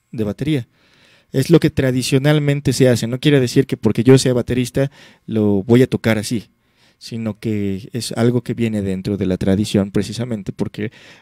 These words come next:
la, los instrumentos armónicos melódicos tienen más tiempo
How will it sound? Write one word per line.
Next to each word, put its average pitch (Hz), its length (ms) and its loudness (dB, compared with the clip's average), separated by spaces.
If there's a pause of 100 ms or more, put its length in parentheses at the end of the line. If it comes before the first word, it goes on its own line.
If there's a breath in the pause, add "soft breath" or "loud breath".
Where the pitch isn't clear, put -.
la, 113 540 0
los 120 260 0
instrumentos 123 720 0
armónicos 113 440 0
melódicos 123 680 4
tienen 110 320 0
más 117 300 0
tiempo 110 460 -4